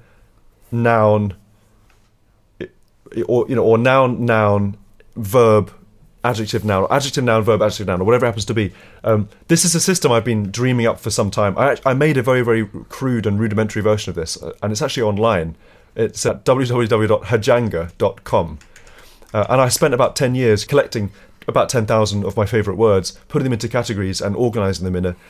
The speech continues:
in, in different ways. And then you press a button and it, it, it will arrange them in a sense where it will have a sentence, like, "X Y Z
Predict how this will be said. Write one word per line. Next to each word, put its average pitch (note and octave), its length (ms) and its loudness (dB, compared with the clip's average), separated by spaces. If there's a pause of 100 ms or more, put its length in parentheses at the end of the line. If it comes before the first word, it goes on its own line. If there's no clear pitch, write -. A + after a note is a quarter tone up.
(200)
in, G2+ 320 -2
in G#2 80 -4
different G#2 260 -6
ways. G2 280 0
And G#2 120 -2
then G#2 100 2
you G#2 120 0
press A2 220 -2
a - 60 -4
button G2 220 0
and G2+ 120 0
it, - 100 -6
it, A2 120 2 (280)
it A#2+ 140 -4
will A2+ 120 2
arrange A#2 340 2
them A2 120 0
in G#2 80 2
a F#2+ 60 -4
sense G#2+ 300 0
where G#2+ 100 2
it - 80 -4
will G#2+ 60 -2
have A2 120 0
a A#2 40 0
sentence, A2 520 -2
like, G2+ 180 0 (380)
"X D3 260 0
Y B2 140 2
Z A2+ 240 2